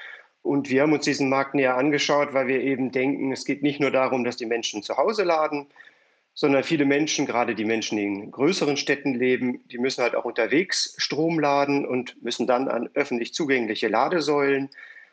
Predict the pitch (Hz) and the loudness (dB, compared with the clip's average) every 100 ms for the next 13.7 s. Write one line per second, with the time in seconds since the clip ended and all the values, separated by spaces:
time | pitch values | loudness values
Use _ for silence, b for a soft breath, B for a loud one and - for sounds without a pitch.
0 | B 127 120 120 - - - - 117 147 | B 0 0 0 -4 -10 -6 -2 0 2
1 | 139 123 117 131 123 117 - - - - | 2 2 2 2 2 0 -2 -4 -4 0
2 | 143 170 151 135 113 131 143 131 131 - | 2 4 2 2 2 2 4 2 -2 -8
3 | b b b b _ - 123 123 123 147 | b b b b _ -4 0 0 0 0
4 | 135 135 127 120 123 113 123 127 123 101 | 2 2 0 0 0 2 0 0 -2 -2
5 | 117 165 - - - _ 139 135 135 127 | 0 -2 -4 -12 -16 _ -4 -2 -2 -4
6 | - 127 120 131 123 120 113 113 117 123 | -6 -4 0 0 2 0 -2 -4 -4 -2
7 | 110 - 123 123 120 117 117 131 156 - | -2 0 0 2 2 2 2 2 0 -2
8 | 139 151 - - 143 143 170 170 156 156 | -4 -4 -6 -6 -2 2 2 0 -2 -2
9 | - 156 147 143 B B B 131 127 123 | 0 2 2 0 B B B 0 2 2
10 | 135 - 131 156 165 147 135 - 131 156 | 0 0 0 0 2 2 0 -2 -2 0
11 | 156 - 131 131 - 135 127 120 123 160 | 0 0 0 0 0 0 0 2 2 2
12 | 160 135 127 127 127 127 - - 135 123 | 2 2 2 2 -2 -4 -6 -6 -2 0
13 | 117 113 - 113 139 185 | 0 -2 -2 -2 2 0